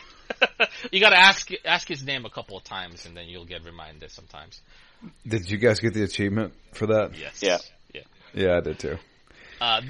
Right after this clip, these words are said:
Speaker 1: there are tons of Easter eggs in the game, and one of the names that he says, like, "Hey, uh, Kodaka." Uh, that's actually the name of the Danganronpa director.
Speaker 2: Oh.
Speaker 1: Yeah.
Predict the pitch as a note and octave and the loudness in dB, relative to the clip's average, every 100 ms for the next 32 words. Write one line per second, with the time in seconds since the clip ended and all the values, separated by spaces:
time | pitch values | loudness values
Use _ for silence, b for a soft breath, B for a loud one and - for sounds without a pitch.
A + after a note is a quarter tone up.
0 | C#3 G#3 C4 A3 - G3+ G#3+ F3 C#3 D3 | 6 8 10 6 4 0 2 -2 -4 -8
1 | - F3+ D#3+ E3+ E3+ D3 A#2+ A#2 C3+ C#3+ | -8 -4 -2 -4 -8 -12 -8 -4 -4 -6
2 | A2+ A#2+ A#2 A#2+ C#3+ D3+ C3+ C3 C3 C3 | -6 -4 -4 -6 -6 -6 -8 -6 -6 -8
3 | - B2 A#2+ A#2+ B2+ A2+ A2+ A2 b b | -6 -6 -6 -8 -10 -8 -8 -10 b b
4 | F#3 E3 A#2+ - C#3+ C#3 C3 A#2 - D3 | 2 2 0 -4 -4 -2 -6 -8 -10 -4
5 | D#3 D#3+ G#2 A#1+ - b b b b - | -2 -2 -6 -12 -16 b b b b -14
6 | G2 B2 B2+ D3 - E3+ F3 D3+ C3+ C3 | -12 -8 -4 -2 -2 -2 -2 -4 -2 -2
7 | C3 A#2+ A2+ A2 A#2 G#2 F#2 F2+ G#2 A2+ | -2 -4 -8 -6 -8 -10 -14 -12 -12 -10
8 | A#2 A#2+ D3 D3 _ _ _ _ _ _ | -10 -10 -12 -16 _ _ _ _ _ _
9 | _ - - - A#2+ C3+ B2+ | _ -20 -20 -8 0 4 4